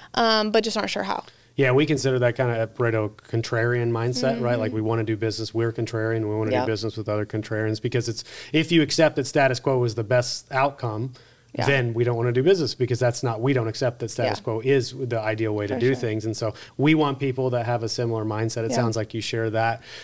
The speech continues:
Speaker 2: Like, let's go big picture, right? I like
Speaker 1: Yeah.
Speaker 2: pie in the sky
Speaker 1: Yeah, yeah.
Speaker 2: questions, um, and then we'll land the plane and, and finish with your closing thoughts.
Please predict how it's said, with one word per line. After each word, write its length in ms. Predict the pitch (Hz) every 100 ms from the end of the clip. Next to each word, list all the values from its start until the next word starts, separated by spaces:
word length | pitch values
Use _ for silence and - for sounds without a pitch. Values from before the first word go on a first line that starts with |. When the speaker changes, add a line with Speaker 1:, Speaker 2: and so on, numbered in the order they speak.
| -
Speaker 2:
Like, 220 | 147 147
let's 240 | 156 180 -
go 160 | 202
big 260 | 143 165 131
picture, 280 | 135 - 107
right? 220 | 107 117
I 60 |
like 200 | 135 156 269
Speaker 1:
Yeah. 140 | 285
Speaker 2:
pie 80 | 143
in 60 |
the 60 | 139
sky 200 | - 135
Speaker 1:
Yeah, 80 | 359
yeah. 60 |
Speaker 2:
questions, 520 | 349 117 - 120 123 -
um, 260 | 131 127 127
and 100 | 131
then 120 | 127
we'll 100 | 123
land 240 | 123 127
the 80 | 117
plane 300 | 117 123 120
and, 140 | 117 120
and 140 | 113
finish 260 | 123 117 -
with 160 | 117
your 120 | 113
closing 420 | 110 120 110 110 101
thoughts. 380 | 117 104 101